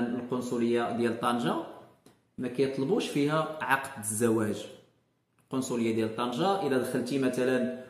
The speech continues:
وشفتي الوثائق المطلوبه ما كاينش عقد الزواج. ولا مشينا مثلاً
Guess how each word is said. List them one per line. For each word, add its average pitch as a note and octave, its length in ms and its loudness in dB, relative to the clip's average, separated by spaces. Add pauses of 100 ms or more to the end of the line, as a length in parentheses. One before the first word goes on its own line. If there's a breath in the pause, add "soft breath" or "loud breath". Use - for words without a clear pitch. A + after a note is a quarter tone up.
وشفتي C3+ 520 0
الوثائق B2 480 0
المطلوبه C#3 480 0
ما D#3 100 2
كاينش F3+ 340 0
عقد B2 460 -4 (120)
الزواج. G#2 640 -2 (520)
ولا A#2+ 160 0
مشينا B2+ 320 0
مثلاً A#2+ 360 0